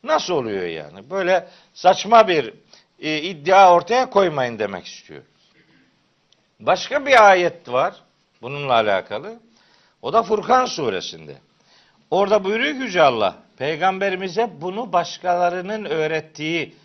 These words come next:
kabulüyle alakalı söylüyorum bu ayeti. Furkan suresinin dördüncü ayeti.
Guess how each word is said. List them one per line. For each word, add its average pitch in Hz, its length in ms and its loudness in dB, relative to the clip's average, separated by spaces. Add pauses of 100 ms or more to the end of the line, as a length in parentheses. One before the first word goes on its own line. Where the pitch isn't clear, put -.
(160)
kabulüyle 147 640 -4
alakalı 113 560 -2
söylüyorum 92 580 -12
bu 95 140 -4
ayeti. 101 480 -4 (600)
Furkan 202 420 0
suresinin 202 880 -4 (800)
dördüncü 196 520 2
ayeti. 113 540 6